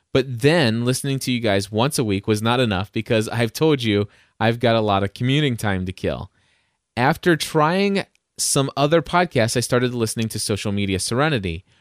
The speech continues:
One of the funniest episodes for me was the one about Inbox Zero because I have more than five email accounts and I never delete messages and they remain in my inbox. Cliff would have a stroke if he were to see my inboxes. For exa-, for instance, the account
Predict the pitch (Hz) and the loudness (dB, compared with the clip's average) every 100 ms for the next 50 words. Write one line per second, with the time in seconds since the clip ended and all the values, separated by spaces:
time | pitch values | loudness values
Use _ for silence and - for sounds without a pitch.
0 | _ - 120 143 165 143 117 - 147 160 | _ -2 2 2 2 0 -2 0 -2 2
1 | 165 - 123 123 - 117 110 - 117 131 | 0 0 0 0 0 2 2 -2 -2 0
2 | 143 110 113 107 110 107 107 107 104 113 | 2 0 0 0 0 2 0 0 -2 -2
3 | 107 104 92 - 143 143 110 110 113 117 | -2 0 -2 0 2 4 4 2 0 0
4 | 110 110 110 104 107 107 107 98 98 123 | 0 0 0 -2 0 0 0 -2 -2 0
5 | 135 135 131 120 104 101 98 98 90 98 | 0 -2 -4 -2 0 0 -2 -4 -6 -8
6 | - _ - 117 113 117 127 147 135 113 | -12 _ -8 -2 0 2 2 2 2 0
7 | 110 - 101 98 98 98 110 - 110 110 | 0 -4 -4 -4 -4 -4 -6 -8 -4 -2
8 | 110 104 113 110 110 123 143 127 110 101 | -2 0 0 0 0 0 0 -2 -2 -2
9 | 92 85 78 - _ _ - - 160 - | -2 -2 -4 -10 _ _ -8 2 2 4
10 | 139 123 120 110 - - - - 165 151 | 2 4 4 2 0 -2 -2 2 4 4
11 | 147 123 120 110 104 101 110 104 101 110 | 2 -2 0 2 2 0 -2 0 0 -2
12 | 117 95 87 80 80 - - - _ - | -2 -2 -2 -6 -10 -12 -20 -20 _ 2
13 | 143 135 127 139 - - 139 135 156 160 | 4 4 2 0 -2 -6 0 2 2 -2
14 | - 107 - - 123 123 117 151 143 | -2 -4 -6 -4 0 0 0 -2 -2